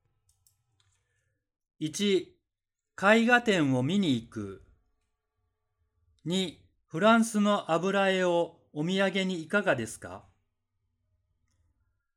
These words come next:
三、絵本を買うならこちらのサイトをどうぞ。一、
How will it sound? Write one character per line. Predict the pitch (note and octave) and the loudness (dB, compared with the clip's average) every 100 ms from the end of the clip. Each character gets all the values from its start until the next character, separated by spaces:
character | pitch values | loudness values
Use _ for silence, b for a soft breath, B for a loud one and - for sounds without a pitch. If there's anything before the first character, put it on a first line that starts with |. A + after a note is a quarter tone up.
| _ _ _ _ _ | _ _ _ _ _
三、 | - F#3 F3+ E3+ - _ _ _ _ - | -2 0 0 -2 -10 _ _ _ _ -4
絵 | E3+ | -2
本 | G3+ B3+ A3 C#3+ | 2 4 4 2
を | |
買 | C#3 D#3 | 0 -2
う | F3+ | 0
な | E3+ | 0
ら | C3 G#2+ F#2+ _ _ | 0 -2 -6 _ _
こ | D3 | -8
ち | C#3+ G3+ | -2 2
ら | G#3 | 2
の | G#3 | 2
サ | G#3 G3 | 0 0
イ | G3 | 0
ト | F#3+ F#3 | 0 0
を | F3+ | 0
ど | F#3+ D#3+ | 2 2
う | |
ぞ。 | A#2 G2 E2 - _ _ _ _ _ _ _ _ _ _ _ _ _ _ _ _ _ _ _ _ _ _ _ _ _ - | -2 -8 -12 -20 _ _ _ _ _ _ _ _ _ _ _ _ _ _ _ _ _ _ _ _ _ _ _ _ _ -14
一、 | C3+ C3+ G3 F3+ - | -12 -6 -4 -4 -8